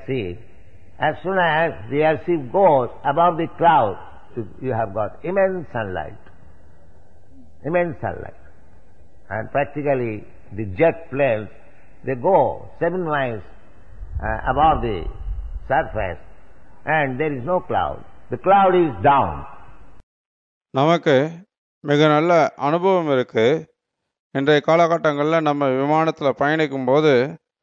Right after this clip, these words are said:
Speaker 2: நீங்க அந்த மேகக்கூட்டத்துக்கு மேல போன உடனே அளவில்லாத அந்த சூரிய ஒளி இருக்கிறத பார்க்கலாம்.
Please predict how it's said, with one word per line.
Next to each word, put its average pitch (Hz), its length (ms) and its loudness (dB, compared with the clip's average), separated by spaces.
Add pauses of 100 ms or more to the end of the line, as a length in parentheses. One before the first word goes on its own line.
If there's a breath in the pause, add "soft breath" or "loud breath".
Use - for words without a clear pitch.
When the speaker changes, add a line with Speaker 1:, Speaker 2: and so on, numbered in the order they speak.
(420)
Speaker 2:
நீங்க 135 580 4 (680)
அந்த 135 460 4 (120)
மேகக்கூட்டத்துக்கு 165 1040 2
மேல 160 340 4
போன 160 380 2
உடனே 143 600 2 (840)
அளவில்லாத 170 720 4
அந்த 156 200 2
சூரிய 165 380 2
ஒளி 147 260 4
இருக்கிறத 135 320 0
பார்க்கலாம். 117 520 -2